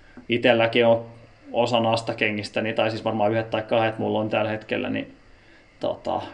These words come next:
nehän kestää vuosikausia käytännössä monien, monien juoksumäärillä, niin ei se, ei se huono sijoitus, jos se yhden liukastumisen säästää, niin, niin tota,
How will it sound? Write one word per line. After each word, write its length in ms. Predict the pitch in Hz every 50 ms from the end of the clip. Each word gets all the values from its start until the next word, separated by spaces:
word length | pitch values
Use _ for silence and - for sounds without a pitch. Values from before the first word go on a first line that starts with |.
| - - -
nehän 260 | 98 104 107 117 113
kestää 420 | 113 113 113 - - 117 107 104
vuosikausia 840 | - 123 117 110 113 110 104 - 117 107 104 101 113 110 - 123 107 107
käytännössä 680 | - 120 - 120 - - - 117 113 - - - - - - - - - - - - - _ _ _ _ _ _ -
monien, 420 | - 113 110 107 110 107 104 98 110
monien 320 | 123 127 127 120 117 117
juoksumäärillä, 840 | 117 120 113 113 113 - 127 113 107 98 98 104 110 104 104 101 101
niin 140 | 107 107 101
ei 60 | 110
se, 120 | 120 139 131
ei 80 | 135
se 80 | 143 160
huono 320 | 160 160 160 151 143 139
sijoitus, 440 | 135 - 143 135 123 123 131 - -
jos 180 | 131 120 120 -
se 120 | 123 127
yhden 280 | 127 127 127 123 123 120
liukastumisen 640 | - 135 127 117 123 117 - - 113 101 101 107 104
säästää, 480 | - 120 107 104 104 - - 101 95
niin, 120 | 101 107 - - - - - - - - - - - - - -
niin 200 | - - - - -
tota, 360 | - - - - - - -